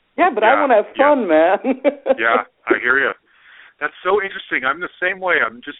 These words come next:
Speaker 2: terrible at small talk, which is funny 'cause I have this podcast, which is, but that's kind of the point, is that I don't want to do pol-, small talk. I wanna, I wanna dig a little deeper and make, and really c-, try to connect with someone, really hear their story, you know, get the
Speaker 1: Yeah.
Speaker 2: deeper story. So,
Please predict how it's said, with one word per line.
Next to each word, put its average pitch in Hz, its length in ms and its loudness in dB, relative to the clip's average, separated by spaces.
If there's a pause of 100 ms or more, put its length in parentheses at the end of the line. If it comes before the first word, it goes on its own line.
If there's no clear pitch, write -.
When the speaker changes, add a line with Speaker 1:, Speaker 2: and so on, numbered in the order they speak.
(120)
Speaker 2:
terrible 170 460 -8
at 127 60 -14 (200)
small 135 220 -4
talk, 85 320 -10 (480)
which - 140 -20
is 127 140 -10
funny 156 220 -2
'cause 113 160 -12
I 113 80 -2
have 117 160 -4
this 110 220 -20
podcast, 110 500 -8
which 104 160 -20
is, 107 80 -16 (320)
but 165 120 -14
that's 185 240 -2
kind 175 120 -2
of 156 60 -10
the - 80 -12 (100)
point, 190 340 -6
is 117 140 -16
that 139 100 -6
I 139 100 0
don't 147 220 -6
want 143 260 -8
to 143 80 -20
do 110 120 -12
pol-, 107 300 -10 (180)
small 104 180 -10
talk. 110 300 -8
I 135 40 -8
wanna, 135 340 -6 (360)
I 139 40 -12
wanna 165 160 -2
dig 165 180 -6
a 160 40 -4
little 147 260 -8
deeper 170 340 -8
and 113 100 -8
make, 127 180 -6 (280)
and 143 160 -12
really 165 220 -6
c-, - 160 -14 (100)
try 139 140 -4
to 135 80 -6
connect 170 400 -10
with 175 180 -10
someone, 120 280 -12
really 131 200 -10
hear 147 220 -10
their 143 140 -10 (100)
story, 165 340 -8
you 101 160 -10
know, 110 280 -6 (340)
get 139 120 -12
the 147 120 -18
Speaker 1:
Yeah. 165 160 2
Speaker 2:
deeper 160 160 -12 (100)
story. 98 460 -8
So, 123 180 -10